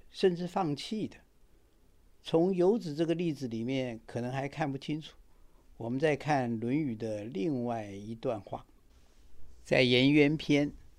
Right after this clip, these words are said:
子贡问政，就是问孔子，呃，如何治理国家，这个是政事。子曰：“逐食逐兵，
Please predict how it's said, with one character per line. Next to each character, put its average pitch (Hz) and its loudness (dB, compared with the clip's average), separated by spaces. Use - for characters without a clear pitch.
子 110 -6
贡 156 6
问 160 4
政， 214 2
就 139 2
是 139 2
问 143 6
孔 127 0
子， 107 -6
呃， 113 -20
如 127 4
何 123 4
治 170 4
理 107 0
国 107 -4
家， 143 -4
这 127 -4
个 110 -2
是 113 0
政 117 4
事。 - -2
子 113 -6
曰 135 2
：“逐 175 2
食 151 0
逐 151 -2
兵， 175 2